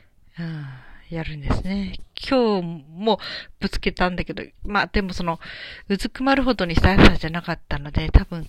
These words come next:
骨折はしてないと思うんですね。打撲って感じ。でもね、なんかすごいダメージが大きいんですね、心理的に。はい。そんなんでね、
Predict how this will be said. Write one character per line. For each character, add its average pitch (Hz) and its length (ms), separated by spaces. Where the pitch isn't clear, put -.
骨 - 160
折 254 240
は 240 80
し 190 100
て 214 80
な 220 100
い 214 100
と - 200
思 160 120
う - 40
ん 165 60
で 160 100
す - 120
ね。 165 100
打 175 160
撲 180 280
っ - 20
て 190 120
感 190 240
じ。 254 160
で - 100
も 175 140
ね、 156 100
な 165 140
ん - 20
か 175 140
す - 120
ご 190 80
い 196 60
ダ 175 160
メ 175 140
ー - 20
ジ - 120
が 170 120
大 139 60
き - 160
い - 20
ん - 20
で - 100
す - 80
ね、 - 60
心 - 300
理 - 120
的 - 260
に。 160 140
は 151 240
い。 151 200
そ 185 140
ん 175 60
な 185 120
ん 160 80
で 147 80
ね、 143 160